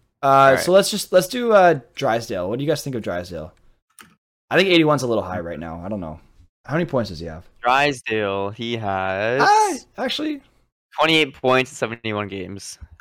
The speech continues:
Speaker 2: I think
Speaker 1: Oh.
Speaker 2: that's a little, it's like, well, he has a lot of assists.
Speaker 1: Yeah.
Speaker 2: Mm.
Speaker 1: So, like, his passing
Speaker 2: And they're
Speaker 1: stuff
Speaker 2: all
Speaker 1: is
Speaker 2: even
Speaker 1: good.
Speaker 2: strength, actually. Like, he barely
Speaker 1: Mm.
Speaker 2: gets power play time, I guess.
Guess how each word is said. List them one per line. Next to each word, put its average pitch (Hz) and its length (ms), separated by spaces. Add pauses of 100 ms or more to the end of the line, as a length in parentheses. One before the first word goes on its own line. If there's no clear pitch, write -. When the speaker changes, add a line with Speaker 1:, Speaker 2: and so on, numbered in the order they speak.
Speaker 2:
I 143 80
think 208 120
Speaker 1:
Oh. 160 40
Speaker 2:
that's - 160
a 117 40
little, 98 340 (640)
it's - 180
like, 233 220 (500)
well, 139 80
he 180 80
has 190 80
a 160 60
lot 131 180
of 98 80
assists. - 640 (340)
Speaker 1:
Yeah. 120 320 (140)
Speaker 2:
Mm. 101 80
Speaker 1:
So, 98 120
like, 156 100
his 165 100
passing 160 360
Speaker 2:
And 165 60
they're 175 80
Speaker 1:
stuff 165 100
Speaker 2:
all 190 180
Speaker 1:
is 165 80
Speaker 2:
even 147 140
Speaker 1:
good. 101 120
Speaker 2:
strength, 120 340
actually. 101 540
Like, 101 160
he 127 80
barely 127 400
Speaker 1:
Mm. 98 80
Speaker 2:
gets - 480 (100)
power 98 220
play 95 160
time, - 260
I 87 80
guess. - 540